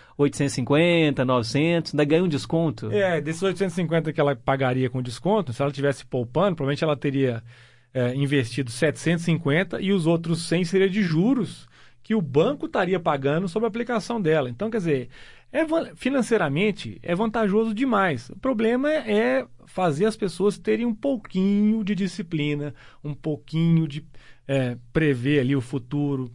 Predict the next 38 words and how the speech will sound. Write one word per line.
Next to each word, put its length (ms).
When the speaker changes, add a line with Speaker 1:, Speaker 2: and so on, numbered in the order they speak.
Speaker 2:
mais 560
calma, 540
né? 160
"Não, 140
peraí, 260
dá 160
pra 100
segurar 440
mais 160
seis 240
meses, 320
vamos, 380
vamos 200
economizar 360
mais 200
um 80
pouquinho 400
aqui." 240
Ah, 80
se 140
o 20
brasileiro 400
fizesse 440
isso, 160
Pedro, 280
nó-, 360
a 40
gente 120
estaria 360
muito 400
melhor 400
aí, 120
as 80
pessoas 240
estariam 240
vivendo 260
muito 340
melhor, 460